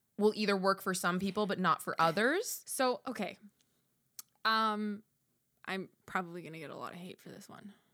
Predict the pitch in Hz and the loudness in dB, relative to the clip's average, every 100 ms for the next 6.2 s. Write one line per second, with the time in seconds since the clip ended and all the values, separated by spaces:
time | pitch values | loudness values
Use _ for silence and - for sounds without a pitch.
0 | 165 175 208 208 165 143 113 - - 180 | -2 0 2 2 2 0 -4 -10 -4 -2
1 | 175 151 151 156 - - 185 208 185 202 | -2 -4 -8 -8 -12 -14 -14 -8 -2 -2
2 | 165 160 - - - 220 226 220 220 - | -2 -8 -8 -4 0 2 2 0 -2 -6
3 | _ _ _ _ _ - 214 - 285 294 | _ _ _ _ _ -10 -10 -4 0 2
4 | 262 247 220 180 - _ - 208 196 214 | 0 -2 -4 -6 -8 _ -8 -6 -4 -6
5 | 190 233 262 285 240 233 220 202 156 156 | -6 -4 -2 -2 -2 0 0 -2 -6 -6
6 | 208 - | -6 -8